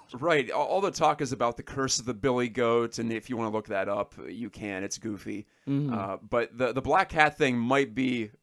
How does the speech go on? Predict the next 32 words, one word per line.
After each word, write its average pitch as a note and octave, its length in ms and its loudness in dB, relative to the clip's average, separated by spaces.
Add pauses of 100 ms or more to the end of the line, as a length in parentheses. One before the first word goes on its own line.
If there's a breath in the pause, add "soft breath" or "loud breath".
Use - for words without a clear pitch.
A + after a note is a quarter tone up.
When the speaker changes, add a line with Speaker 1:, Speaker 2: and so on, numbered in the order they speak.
Speaker 1:
the, A#2 340 -8
the A#2+ 100 -4
most, B2 420 0
uh, A2 200 -4
impressive B2 580 0
part A#2 240 2
of, A2 140 -2
of G#2+ 180 -6
that G#2 420 -4
curse, A2+ 320 -2
if G#2+ 120 -6
you G#2+ 80 -6
wanna G2+ 180 -2
call G#2+ 300 0
it. F#2+ 60 0
That B2 100 4
was C3+ 100 0
in A#2 100 -2
sixty-nine. A#2+ 760 0 (680)
The A2+ 280 0
Cubs D3+ 260 2
had C3 100 6
a A#2+ 40 4
big C#3+ 280 4
division C#3 360 2
lead C3 160 0
against B2 300 -2
the A2+ 80 0
Mets, B2 500 0 (300)
and, A2+ 440 -2
uh, G2 200 0 (340)
during D3+ 480 4